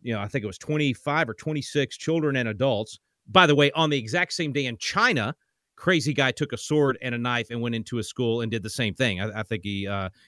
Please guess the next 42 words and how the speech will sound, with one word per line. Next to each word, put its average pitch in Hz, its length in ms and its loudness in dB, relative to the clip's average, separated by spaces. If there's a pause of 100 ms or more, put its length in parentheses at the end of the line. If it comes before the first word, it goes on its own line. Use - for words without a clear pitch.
it - 40 -6
was 95 100 -6
twenty-something. 107 640 -6 (320)
Anyway, 131 440 6 (240)
in 143 80 -2
other 135 120 0
words, 110 160 -2
you 117 60 -12
take 196 180 2
away 160 100 6
the 117 60 0
guns, 120 340 2
we'll 113 100 0
use 101 180 -2
knives. 104 260 -2
You - 120 -8
take - 80 -8
away 107 100 -4
knives, 107 320 -2
we'll 98 120 -4
use 90 160 -4
rocks, 104 440 -2
jawbones. 107 560 -2
We're 110 80 -6
back 120 200 0
to 101 60 -12
Cain 120 280 0
and 104 100 0
Abel. 104 380 0 (320)
Man 120 240 2
is 110 160 0
evil. 110 320 2
They're 95 160 -2
depraved. 107 640 2 (340)
The 107 120 -2
heart 139 340 6
of 113 100 4
man 117 240 4
is 107 120 -2
the 104 80 -2
problem, 104 520 -4
not 113 300 -2